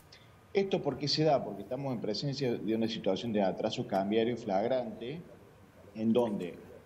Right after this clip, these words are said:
en un contexto macroeconómico que acumula una tasa de inflación del setenta y nueve coma ocho por ciento para todo el primer semestre,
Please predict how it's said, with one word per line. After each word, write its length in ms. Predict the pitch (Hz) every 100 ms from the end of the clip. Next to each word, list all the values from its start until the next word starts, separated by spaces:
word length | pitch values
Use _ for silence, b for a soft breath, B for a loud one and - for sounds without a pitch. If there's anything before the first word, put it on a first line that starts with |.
| -
en 100 | 104
un 100 | 139
contexto 540 | 135 120 - 120 104 98
macroeconómico 680 | 92 95 98 107 107 95 90
que 80 | 92
acumula 420 | 87 90 113 117
una 280 | 101 98 95
tasa 180 | 101
de 60 | 117
inflación 480 | 95 90 92 - 101
del 140 | 90
setenta 380 | - 95 90 85
y 40 |
nueve 200 | 104 117
coma 200 | 104 98
ocho 260 | 101 104 104
por 160 | 95 92
ciento 380 | 135 117 95
para 240 | 85 78 80
todo 220 | - 107
el 60 | 98
primer 280 | - 101 101
semestre, 560 | 104 104 98 - 113